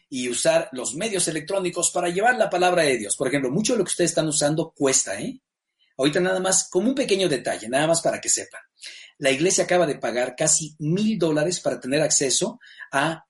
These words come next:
Vimeo, que es una de las plataformas que utilizamos,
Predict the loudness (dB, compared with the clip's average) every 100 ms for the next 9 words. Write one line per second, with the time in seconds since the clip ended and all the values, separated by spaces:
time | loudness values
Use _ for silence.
0 | -10 -10 -4 0 2 2 0 0 0 4
1 | 2 2 -2 -4 -2 -2 -2 -4 -4 0
2 | 2 2 0